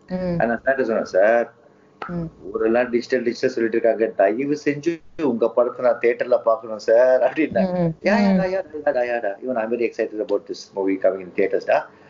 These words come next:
Speaker 1: ம்.
Speaker 2: நம்ம ஷூட்டிங் இருக்குல்ல,
Speaker 1: ம்.
Speaker 2: பார்க்கலாம். Let's see how things go." அவர் அப்படிதான் பேசுவார், ரொம்ப, ரொம்ப ஸ்டைலிஷா பேசுவார்.
Speaker 1: ம், ம், ம்.
Speaker 2: So, எனக்கு தெரியலம்மா, இந்த கேள்விக்கு அவர்கிட்ட பதில் இருக்கான்னு கூட தெரியல எனக்கு.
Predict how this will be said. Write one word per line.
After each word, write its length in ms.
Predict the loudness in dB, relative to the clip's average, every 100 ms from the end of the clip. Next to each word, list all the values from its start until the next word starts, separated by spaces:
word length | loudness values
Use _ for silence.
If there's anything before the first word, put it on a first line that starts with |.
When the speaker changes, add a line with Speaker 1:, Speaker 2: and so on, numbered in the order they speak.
| -4
Speaker 1:
ம். 260 | 0 2 2
Speaker 2:
நம்ம 180 | 0 0
ஷூட்டிங் 280 | -2 0 0
இருக்குல்ல, 400 | 0 0 0 -4 -16 _ -2
Speaker 1:
ம். 120 | 2
Speaker 2:
பார்க்கலாம். 460 | 2 2 0 -2 -6
Let's 180 | -4 2
see 40 |
how 140 | 2
things 200 | 2 -2 2
go." 160 | 2
அவர் 200 | 4 2
அப்படிதான் 180 | 2 0
பேசுவார், 260 | 0 -4 -6
ரொம்ப, 160 | -8 -10 -14
ரொம்ப 160 | -12 -4
ஸ்டைலிஷா 340 | 0 0 0 -2
பேசுவார். 320 | -2 -6 -8 -12 -20 0
Speaker 1:
ம், 80 | 2
ம், 440 | 6 6 6 6
ம். 200 | 4 2 -2 -2
Speaker 2:
So, 400 | 2 2 2 -2 -8 -18 -18 -8
எனக்கு 340 | -8 -4 -2
தெரியலம்மா, 460 | 0 0 0 -2 -4
இந்த 140 | -10
கேள்விக்கு 440 | 0 0 2 2
அவர்கிட்ட 400 | 2 0 -4 -4
பதில் 260 | 0 0 -2
இருக்கான்னு 240 | -2 0
கூட 160 | 0 0
தெரியல 200 | 0 -2
எனக்கு. 200 | -8 -12